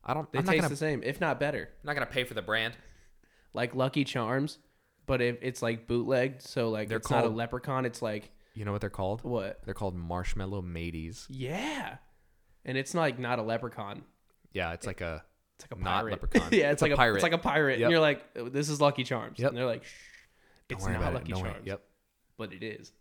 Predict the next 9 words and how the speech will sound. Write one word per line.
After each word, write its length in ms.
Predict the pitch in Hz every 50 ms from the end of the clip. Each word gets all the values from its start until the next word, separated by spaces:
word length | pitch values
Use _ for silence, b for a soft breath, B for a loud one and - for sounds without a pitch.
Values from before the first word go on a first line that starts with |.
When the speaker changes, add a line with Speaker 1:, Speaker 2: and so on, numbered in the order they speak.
| _ _ _
Speaker 1:
Frosted 420 | - - 127 123 123 - 127 110 101
Mini 160 | 107 110 110 107
Wheats 240 | 98 95 95 - -
are 40 | 95
my 140 | 90 90 87
favorite 300 | - - 92 90 82 -
cereal. 400 | - - 90 90 90 90 87 - - -
Speaker 2:
Frosted 460 | - - 131 131 135 143 - 151 143
Mini, 220 | 139 131 131 131